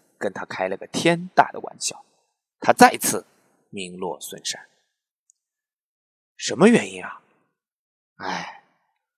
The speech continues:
文章是写得很棒，但是没有按照考试要求来，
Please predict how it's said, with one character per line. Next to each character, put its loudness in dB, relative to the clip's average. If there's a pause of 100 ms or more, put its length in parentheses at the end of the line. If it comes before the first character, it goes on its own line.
(140)
文 8
章 8
是 2
写 2
得 0
很 -10
棒， 6 (680)
但 12
是 6
没 4
有 10
按 8
照 10
考 8
试 4
要 12
求 0
来， -8